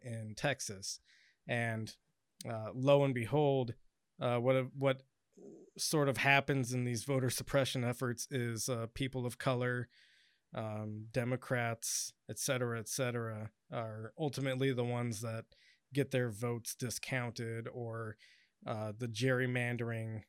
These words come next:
uh, that occurs within Texas districts, you know, kinda makes it so that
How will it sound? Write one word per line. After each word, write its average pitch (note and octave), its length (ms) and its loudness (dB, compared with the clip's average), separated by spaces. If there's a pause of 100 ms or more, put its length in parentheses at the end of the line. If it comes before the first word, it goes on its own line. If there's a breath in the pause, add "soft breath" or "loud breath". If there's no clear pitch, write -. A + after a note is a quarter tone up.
(100)
uh, A2+ 220 -4
that A2+ 180 -6
occurs A#2 640 -4 (100)
within A2+ 600 -4 (100)
Texas A2+ 420 -2
districts, B2+ 600 -2
you A#2+ 100 -4
know, A2 160 -6
kinda A#2 240 -4
makes A#2+ 300 -2
it A#2+ 100 -6
so B2+ 220 -2
that A#2+ 260 -8